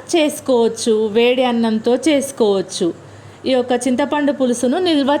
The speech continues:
చేసుకోనవసరం లేదు. అదేవిధంగా బ్యాచిలర్స్ ఈ యొక్క పులిహోర పులుసును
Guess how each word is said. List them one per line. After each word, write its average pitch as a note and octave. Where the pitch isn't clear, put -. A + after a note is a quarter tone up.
చేసుకోనవసరం B3
లేదు. G3
అదేవిధంగా A3
బ్యాచిలర్స్ A#3+
ఈ B3
యొక్క C4
పులిహోర C4+
పులుసును B3+